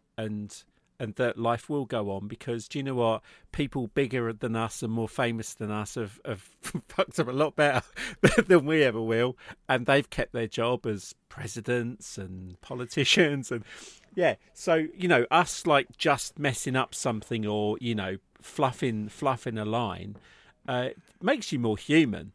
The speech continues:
I think, more than anything. If you're too, if you're too polished, I think you can be a bit robotic. And I think the fact that what comes from you, what I love that comes from you, that, like, all the times I've known you, there's still stuff I'm finding out tonight,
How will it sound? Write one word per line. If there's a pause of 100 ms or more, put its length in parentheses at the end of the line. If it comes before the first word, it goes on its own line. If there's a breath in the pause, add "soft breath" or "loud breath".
I
think,
more
than
anything.
If
you're
too,
if
you're
too
polished,
I
think
you
can
be
a (100)
bit
robotic. (560 loud breath)
And
I
think
the
fact
that
what
comes
from
you,
what
I
love
that
comes
from
you,
that, (680)
like,
all
the
times
I've
known
you,
there's
still
stuff
I'm
finding
out
tonight,